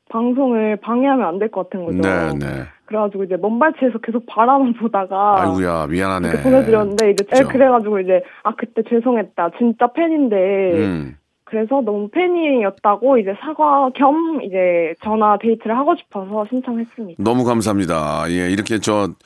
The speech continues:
Speaker 2: 초등학교 육 학년 때부터 저를 좋아했던 분들이 다 이렇게 사회적으로 자리를 잡고
Speaker 1: 네.
Speaker 2: 굉장히 좋은 또 학교도 가고 하더라고요, 보니까.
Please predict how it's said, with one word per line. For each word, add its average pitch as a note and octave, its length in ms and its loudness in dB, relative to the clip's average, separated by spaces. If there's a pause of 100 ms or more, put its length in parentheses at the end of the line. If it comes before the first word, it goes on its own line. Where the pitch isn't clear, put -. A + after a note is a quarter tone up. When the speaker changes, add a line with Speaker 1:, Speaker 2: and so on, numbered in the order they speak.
(320)
Speaker 2:
초등학교 E3+ 360 0
육 C3 140 0
학년 E3 220 2
때부터 C#3+ 240 0
저를 C3+ 200 0
좋아했던 C3 1000 -2
분들이 B2+ 260 -2
다 C3+ 200 -2
이렇게 C3+ 180 -2
사회적으로 D#3 440 0
자리를 A#2+ 260 -2
잡고 G#2+ 640 -2 (240)
Speaker 1:
네. C4+ 80 2 (240)
Speaker 2:
굉장히 C3+ 300 0
좋은 C#3 360 0
또 C#3 80 -4
학교도 D3 260 -2
가고 A#2 220 0
하더라고요, C#3 380 2
보니까. G2+ 680 0